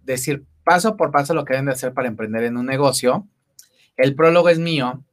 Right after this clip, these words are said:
y es un lanzamiento que está en este mes. Lo pueden encontrar en Librerías Gandhi. Y otro, otro libro, que son las historias de cien personalidades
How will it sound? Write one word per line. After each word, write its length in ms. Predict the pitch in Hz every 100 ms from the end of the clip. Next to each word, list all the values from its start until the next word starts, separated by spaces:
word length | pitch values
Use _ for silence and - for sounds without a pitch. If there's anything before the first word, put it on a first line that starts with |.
| _
y 180 | 135 139
es 160 | 156 175
un 80 |
lanzamiento 540 | 170 160 147 143 143 147
que 100 | -
está 140 | 135
en 80 | 127
este 180 | 131 139
mes. 300 | 135 127 - _ -
Lo 140 | 127
pueden 180 | 151 160
encontrar 360 | 143 123 127 135
en 100 | 127
Librerías 440 | 110 107 110 107
Gandhi. 280 | 95 87 _ _ _ _ -
Y 140 | 151
otro, 220 | 202 233
otro 180 | 240 208
libro, 420 | 170 139 120 135 - _ _ _ _
que 140 | - 143
son 160 | 170
las 180 | 190 190
historias 380 | 175 165 156 143
de 80 | 131
cien 240 | 180 180
personalidades 960 | 214 196 151 127 127 113 120 135 -